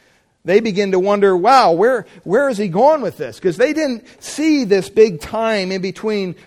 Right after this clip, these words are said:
the first coming, the incarnation, and the second coming. They just saw it all happening at once. And they thought, "Hey, let's," you know, they're leaving the temple area, and he looks around, and they're talking about these big stones that make up the temple, and he says, "Hey,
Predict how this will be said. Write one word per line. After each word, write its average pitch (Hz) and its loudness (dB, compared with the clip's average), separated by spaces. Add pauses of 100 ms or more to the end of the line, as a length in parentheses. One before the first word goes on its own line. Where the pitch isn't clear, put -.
the 170 -4
first 208 2
coming, 180 -4
the 180 -4
incarnation, 175 -6
and 170 -8
the 160 -10
second 170 -8
coming. 143 -8
They 196 -4
just 233 -10
saw 196 0
it 185 -4
all 202 2
happening 180 -4
at 147 -10
once. 160 -8 (1700)
And 165 -6
they 208 0
thought, 190 2
"Hey, 202 4
let's," 190 0 (240)
you 156 -6
know, 185 0
they're 180 -2
leaving 180 -4
the 160 -6
temple 175 -4
area, 208 2
and 160 -6
he 185 -4
looks 196 -4
around, 190 -2
and 151 -10 (180)
they're 175 -4
talking 185 -2
about 175 0
these 165 -8
big 156 -2
stones 202 -2
that 151 -10
make 175 -6
up 180 -4
the 165 -8
temple, 214 -2
and 185 -4
he 185 -4
says, 185 -8
"Hey, 185 -4